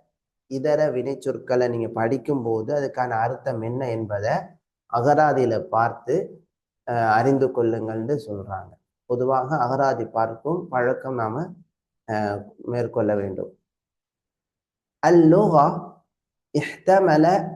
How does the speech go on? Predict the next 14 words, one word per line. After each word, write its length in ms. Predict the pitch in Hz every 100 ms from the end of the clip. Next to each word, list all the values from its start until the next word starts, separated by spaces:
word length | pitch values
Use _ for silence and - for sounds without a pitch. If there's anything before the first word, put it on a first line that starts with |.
| -
அஷ்ஷைஅ 840 | 131 131 - 139 135 135 135 123 -
என்பதின் 520 | 127 131 123 117 113
மொழி 260 | 117 135
ரீதியான 480 | 151 139 123 123 123
அர்த்தம் 580 | 107 101 - 123 175 _ _ _ _ _ -
ஹமலஹு, 760 | 147 156 156 131 110 113 107 -
அதை 340 | - 110 120 117
சுமந்தான் 760 | 131 143 135 123 123 127 123 113
என்ற 240 | 113 120
அர்த்தமாகும். 520 | - 104 95 90 - _ _ _ _ _ _ _ _ - 147
ஹமல 480 | 147 170 175 180 - -
ஷைஅ 520 | 151 151 175 190 -
அலா 520 | 123 127 143 156 156 117
ظهره. 800 | 131 123 123 113 104 107 101 -